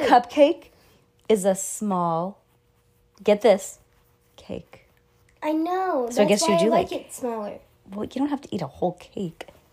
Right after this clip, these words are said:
Speaker 1: I guess I actually, I mean, they're, you know what? Honestly, I'm not gonna judge you because they're cuter, huh?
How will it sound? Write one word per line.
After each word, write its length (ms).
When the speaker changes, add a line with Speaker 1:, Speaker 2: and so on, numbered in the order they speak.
Speaker 1:
I 80
guess 200
I 60
actually, 400
I 60
mean, 160
they're, 140
you 160
know 60
what? 220
Honestly, 420
I'm 100
not 180
gonna 140
judge 280
you 60
because 320
they're 100
cuter, 380
huh? 180